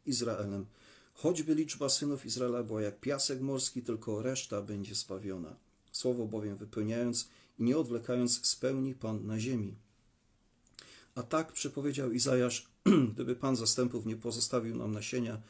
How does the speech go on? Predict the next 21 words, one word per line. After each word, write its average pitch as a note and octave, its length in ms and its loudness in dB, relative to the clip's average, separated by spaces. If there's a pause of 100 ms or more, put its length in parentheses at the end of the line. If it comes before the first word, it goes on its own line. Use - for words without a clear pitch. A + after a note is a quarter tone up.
(260)
stalibyśmy B2 640 0
się A#2 120 -2
jak A2+ 180 -2
Sodoma A#2+ 580 0
i A#2+ 80 -6
przypominalibyśmy A#2 920 -4
Gomorę”. A2 400 -4
I A2+ 40 -10
tu G#3+ 260 -4
jest C#3+ 260 0
ten B2+ 160 -4
cudowny G#2+ 440 -6
plan G#2+ 240 -6
Boży, A2+ 340 -10 (680)
że - 160 -4
pomimo, D#3 460 2
że, C#3 340 -4
y, C#3 380 -4
Izrael C3 540 0
odszedł, C3 600 -4
y, - 40 -12